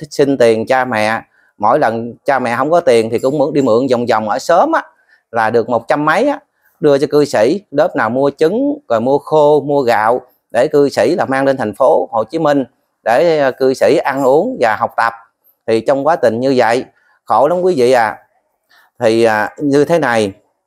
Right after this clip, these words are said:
do cái nhân duyên thì năm ba mươi tám tuổi thì, à, ba của cư sĩ á,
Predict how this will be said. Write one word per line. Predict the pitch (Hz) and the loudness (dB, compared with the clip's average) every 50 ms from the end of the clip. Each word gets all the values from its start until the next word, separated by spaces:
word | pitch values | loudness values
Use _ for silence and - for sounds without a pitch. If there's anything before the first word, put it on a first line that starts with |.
| _ _ _ _ _ _ _ _ _ _ _ _ _ _ _ _ _ - - - - | _ _ _ _ _ _ _ _ _ _ _ _ _ _ _ _ _ -20 -20 -10 -4
do | - 143 147 147 | 0 2 2 2
cái | 139 180 | 2 0
nhân | 175 165 147 143 139 135 | 0 0 -2 -2 -2 0
duyên | 147 151 156 156 151 127 - _ _ _ _ _ _ _ _ - | 0 0 2 0 0 -4 -8 _ _ _ _ _ _ _ _ -2
thì | 110 107 | 0 0
năm | 113 127 131 139 | 0 0 0 0
ba | 139 135 135 | 0 0 0
mươi | 139 139 | 0 -2
tám | - 135 143 165 185 180 | 0 -2 -2 -2 -2 0
tuổi | 147 110 107 110 123 160 190 185 _ _ _ _ _ _ _ _ _ _ _ - | 2 2 4 4 4 2 0 -4 _ _ _ _ _ _ _ _ _ _ _ -2
thì, | 123 117 117 113 113 | 0 0 2 2 2
à, | 110 107 107 107 104 104 104 - - _ _ _ _ _ _ | 2 2 2 0 0 -2 -4 -8 -16 _ _ _ _ _ _
ba | - 143 143 143 139 151 | -2 -2 0 0 0 -2
của | 156 151 | -2 -2
cư | 156 147 135 | -2 -2 -2
sĩ | - 117 101 107 135 170 | -2 -2 0 0 2 0
á, | 196 190 | 0 -2